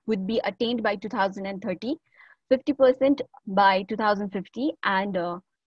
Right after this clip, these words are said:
ninety percent by twen-, by the end of the century, that is twenty-one hundred. So once this, uh, human level intelligence is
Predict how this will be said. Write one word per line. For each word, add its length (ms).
ninety 260
percent 540
by 260
twen-, 300
by 340
the 220
end 180
of 180
the 80
century, 500
that 160
is 100
twenty-one 420
hundred. 400
So 120
once 340
this, 180
uh, 340
human 360
level 300
intelligence 680
is 160